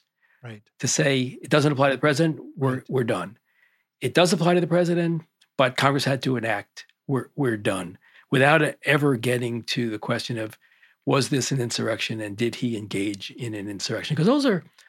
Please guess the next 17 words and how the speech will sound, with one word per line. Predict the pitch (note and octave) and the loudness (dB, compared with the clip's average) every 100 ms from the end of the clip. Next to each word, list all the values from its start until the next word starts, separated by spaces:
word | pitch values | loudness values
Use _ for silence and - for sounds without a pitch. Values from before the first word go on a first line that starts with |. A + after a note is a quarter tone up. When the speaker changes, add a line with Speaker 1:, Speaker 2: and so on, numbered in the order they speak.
| _ | _
Speaker 2:
those | A3+ C4 | 0 2
are | C4+ G3 | 2 0
questions | - D#3+ - E3 C#3 | -2 -2 0 0 0
Speaker 1:
Yeah. | C3 | -2
Speaker 2:
of | A#2 | -4
fact. | - F#3 F3 - _ - - _ _ _ _ - | -4 0 0 -2 _ -18 -18 _ _ _ _ -4
And | C3+ | 0
I | F3+ | 2
don't | A#3 G#3 | 2 2
think | E3 - | -2 -2
those | D#3 D3 C#3+ - | -2 -2 -2 -6
questions | - D#3+ D3+ C3 | -2 -2 0 -2
of | B2 | -4
fact | - D#3+ D#3+ - | 0 0 0 -2
are | C3+ | -4
properly | B2 C#3+ C#3+ D3+ C3 | -2 -2 0 0 0
before | B2+ - D#3+ C#3+ C3 | -2 -2 0 2 0